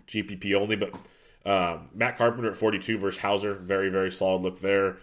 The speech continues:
Uh, mentioned Hunter Dozier earlier. He's first base, third base at four K.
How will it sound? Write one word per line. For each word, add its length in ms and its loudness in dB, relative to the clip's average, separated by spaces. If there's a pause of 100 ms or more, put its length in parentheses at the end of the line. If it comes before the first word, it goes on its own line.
(500)
Uh, 260 -8
mentioned 380 -6
Hunter 240 -4
Dozier 400 2
earlier. 380 4
He's 100 -4
first 240 -2
base, 160 -4
third 220 -2
base 200 0
at 80 -16
four 220 -2
K. 400 0